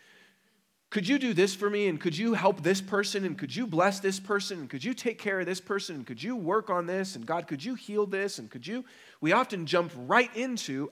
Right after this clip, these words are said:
asking for things, right? How much of our prayer is actually adoration? Daniel's prayer is filled with and starts with, "You are the awe-inspiring God.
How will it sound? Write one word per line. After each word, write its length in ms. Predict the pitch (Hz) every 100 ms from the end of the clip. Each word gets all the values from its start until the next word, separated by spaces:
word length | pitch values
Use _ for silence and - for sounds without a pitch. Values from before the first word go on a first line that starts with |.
| -
asking 400 | 247 254 170 131
for 140 | 123
things, 400 | 113 92 - - _ _ _ _ -
right? 240 | 175 262 - _ _ _ _ _ _ _ _ _ _ _
How 380 | - 208 254 202
much 520 | 160 151 196 247 -
of 140 | - 165
our 160 | 156
prayer 580 | 139 - 220 170 117 123 -
is 160 | 139
actually 480 | 170 180 - 160 139
adoration? 680 | 170 196 190 160 214 - 104 _ _ -
Daniel's 440 | 143 196 254 170
prayer 280 | - 190 175
is 200 | 131 -
filled 460 | - - 269 233 123
with 260 | 123 131 -
and 160 | 139
starts 540 | 117 - 190 254 262 143
with, 220 | 127 127 - - - _ _ _ _
"You 280 | 113 139 269
are 80 | 214
the 100 | 139
awe-inspiring 800 | - 175 190 175 - 165 151 143
God. 240 | 127 110